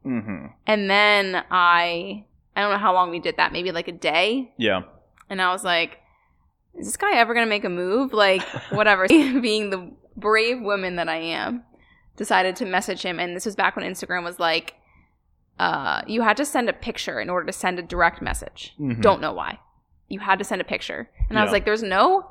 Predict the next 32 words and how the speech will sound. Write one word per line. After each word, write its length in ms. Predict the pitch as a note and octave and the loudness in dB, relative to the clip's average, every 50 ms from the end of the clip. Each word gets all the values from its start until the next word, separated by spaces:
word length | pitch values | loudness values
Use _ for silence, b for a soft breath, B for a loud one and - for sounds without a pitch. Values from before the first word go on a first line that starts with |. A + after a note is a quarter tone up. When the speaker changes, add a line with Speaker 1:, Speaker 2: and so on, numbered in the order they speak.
| - - - - | -16 -20 -8 0
Speaker 2:
way 220 | F#3 G3+ A3+ D4+ | 2 4 4 4
in 100 | E4 E4 | 4 2
hell 400 | C4+ B3 - - - F#3 - - | 2 0 -2 -2 -4 -6 -8 -8
that 100 | - - | -4 -2
I'm 140 | F#3+ F#3+ G#3 | -2 -2 0
sending 320 | A#3 - G#3+ G#3 A3+ D4 C#4 C#4+ | 0 0 0 2 4 4 4 4
this 120 | C4 B3+ | 4 2
man 280 | C4+ B3+ A#3 G3+ F#3+ F#3 | 2 2 4 4 2 2
a 60 | F#3 | 0
picture 300 | F#3 - - - - G#3 | -2 -4 -6 -4 -4 -4
of 40 | F#3+ | -4
my 120 | F#3 F3 - | -4 -8 -8
face." 480 | - - G#3 E3+ - - - - - - | -4 -4 -2 -2 -2 -4 -6 -8 -12 -14
I 40 | - - | -8 -6
think 120 | - C4 D4 | -4 0 0
I 60 | C#4 | 0
was, 120 | B3+ B3 | 0 0
like, 100 | A#3+ - | -2 -6
in 200 | - G3+ G3+ F#3 | -6 -6 -6 -6
bed 260 | E3+ E3 D3+ - D#3+ - | -6 -6 -6 -8 -8 -8
too, 180 | - E3 A2+ - | -6 -6 -6 -6
like, 220 | - C#3 - - | -8 -10 -10 -10
whatever. 340 | - - A#2 - - - - b b b b b b b b b b b _ _ | -6 -4 -4 -4 -6 -10 -14 b b b b b b b b b b b _ _
So 120 | - A#3 | -2 0
I 20 | A3+ | 0
think 140 | A3 B3+ D4 | 0 0 -2
I 80 | E4 | 0
just 160 | D4 D#4+ D#4+ | 0 -2 -2
sent 160 | - C4 A#3+ C4 | -2 -2 0 0
him 100 | B3 G3 | 0 -2
a 40 | E3 | -2
black, 500 | D#3 F#3 E3 E3+ F3+ F3+ F#3 - - | -2 -2 4 6 6 6 6 4 -2